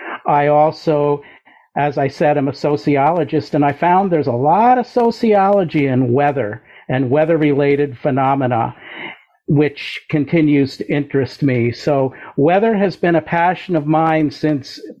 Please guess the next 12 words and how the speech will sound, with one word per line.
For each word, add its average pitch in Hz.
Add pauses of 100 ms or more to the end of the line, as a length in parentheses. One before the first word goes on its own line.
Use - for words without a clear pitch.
probably 190
almost 170
day 165
one, 139 (300)
and 139
it 135
continues 131
to 131
be 117
to 120
this 117
day. -